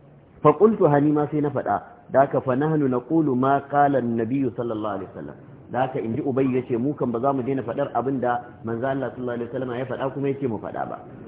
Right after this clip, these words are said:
To da haka dai ya ɗan uwa, ko za ka ci karo da ire-iren waɗannan maha'inta masu ƙoƙarin kautar da musulmi daga addininsu, masu ƙoƙarin sawa musulmi shakka akan addininsu, waɗanda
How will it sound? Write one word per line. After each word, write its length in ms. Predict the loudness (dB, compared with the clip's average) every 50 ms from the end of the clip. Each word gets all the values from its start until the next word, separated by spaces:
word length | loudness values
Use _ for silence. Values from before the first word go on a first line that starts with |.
| -10 -8 -6
To 80 | -6 -2
da 80 | -2 -2
haka 120 | -2 -2 -4
dai 120 | -2 -2 0
ya 140 | 0 0 0
ɗan 160 | -2 -4 -4 -2
uwa, 160 | -2 -2 -2
ko 180 | -2 -2 -4 -2
za 140 | 0 0 -2 -2
ka 100 | -4 -6
ci 80 | -8 -6
karo 260 | -4 -4 -2 0 0
da 100 | -2 -2
ire-iren 440 | -2 -2 -2 -2 0 0 0 0 0
waɗannan 480 | 0 -2 -2 -2 -4 -2 -2 -4 -4 -6 -8 -14 -20 -20 -20 -20 -20 -20 -20 -20 -20 -16 -8
maha'inta 880 | -4 -2 0 0 0 0 0 0 0 -2 -2 -4 -4 -4 -4 0 0 0 2
masu 240 | 0 -2 -4 -6 -6
ƙoƙarin 540 | -4 -4 -4 -2 -2 -2 -2 0 0 -2 -4 -6 -12 -20 -20 -20 -20 -20 -10 -2
kautar 500 | 0 2 2 0 0 -2 -2 -2 -2 -2
da 100 | -2 -2
musulmi 560 | -2 -2 -4 -4 -2 -2 0 0 0 0 0 -2
daga 200 | -2 -2 -4 -4 -4
addininsu, 640 | -6 -8 -8 -6 -4 -4 -2 -2 -4 -8 -8 -10 -8
masu 260 | -6 -6 -6 -6 -6
ƙoƙarin 420 | -6 -6 -4 -4 -4 -4 -4 -4 -6 -4
sawa 240 | -2 0 0 2 0
musulmi 420 | 0 -4 -4 -6 -4 -2 -2 -2 -2 -2
shakka 400 | -4 -6 -6 -4 -4 -2 -2 -2 -2 -4
akan 220 | -4 -4 -4 -4 -4
addininsu, 640 | -6 -8 -8 -4 -2 0 0 0 -2 -4 -8 -10 -14 -16 -16 -18 -18 -18 -18 -18 -18 -20 -20 -20 _ -20 -20 -12 -6
waɗanda 360 | -6 -4 -2 -2 -2 -2 -4